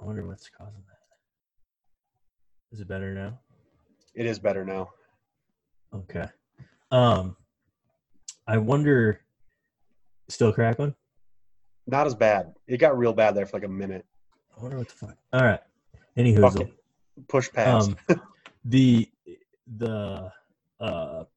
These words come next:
Speaker 1: what's crazy to me is that, like, we haven't docked anything to the space station in years.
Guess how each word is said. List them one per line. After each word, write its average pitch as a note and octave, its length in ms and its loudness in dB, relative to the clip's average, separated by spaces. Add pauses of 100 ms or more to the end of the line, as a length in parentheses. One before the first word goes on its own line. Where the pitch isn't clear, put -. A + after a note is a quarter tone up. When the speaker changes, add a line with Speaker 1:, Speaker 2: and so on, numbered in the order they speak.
(880)
Speaker 1:
what's C3+ 200 -2
crazy E3 280 4
to A#2+ 80 4
me C3 140 4
is A2+ 160 2
that, A2 280 0
like, G#2 160 -2
we A2 120 0
haven't B2 240 2
docked G#2 280 -2
anything B2 380 -2
to A#2 100 -6
the G2+ 200 0
space G#2 340 -6
station A#2 320 -2
in F2+ 140 -6
years. A2 420 -2